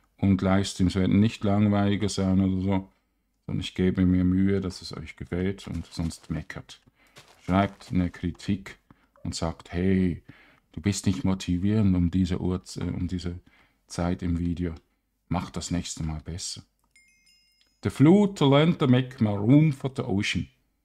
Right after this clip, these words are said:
Das Fluten des Landes macht uns mehr ja, Platz für den Ozean. Mega cool, wir können baden. <laughs>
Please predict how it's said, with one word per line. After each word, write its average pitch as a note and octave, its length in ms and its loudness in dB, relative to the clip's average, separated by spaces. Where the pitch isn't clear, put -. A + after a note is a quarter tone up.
Das - 140 -12
Fluten C3 420 4
des G2+ 200 -2
Landes G2+ 360 2
macht F#2+ 280 -2
uns - 360 -4
mehr F2+ 260 -2
ja, D2+ 120 -6
Platz - 340 -10
für - 100 -8
den D#2+ 220 -6
Ozean. D2+ 480 -12
Mega E2+ 320 -4
cool, F2 200 2
wir F2 120 4
können F2 320 4
baden. F2+ 480 -4
<laughs> F#3+ 80 10